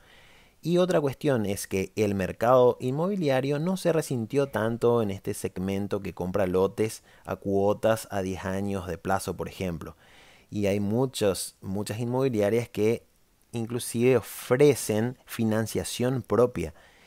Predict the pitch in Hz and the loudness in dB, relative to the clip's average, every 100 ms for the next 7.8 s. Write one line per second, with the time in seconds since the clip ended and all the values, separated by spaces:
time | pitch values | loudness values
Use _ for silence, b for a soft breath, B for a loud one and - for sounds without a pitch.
0 | b b - 107 101 110 110 107 135 143 | b b -4 -2 0 2 2 2 2 2
1 | - b b b - 113 - 135 143 107 | -4 b b b -6 -4 0 0 0 4
2 | 113 120 - 131 110 113 143 - 123 110 | 6 6 4 -2 0 2 0 -2 -2 0
3 | 123 127 113 104 127 120 90 95 110 107 | 2 2 2 2 2 0 -2 -2 0 2
4 | 98 98 - - 107 92 82 - - 95 | 2 -2 -10 -8 -4 -2 -4 -6 -2 -2
5 | 76 - - _ _ _ _ _ _ _ | -4 -12 -16 _ _ _ _ _ _ _
6 | _ B B B B B B _ - 185 | _ B B B B B B _ 2 6
7 | 170 135 101 87 131 127 104 85 | 6 6 4 2 2 4 2 -2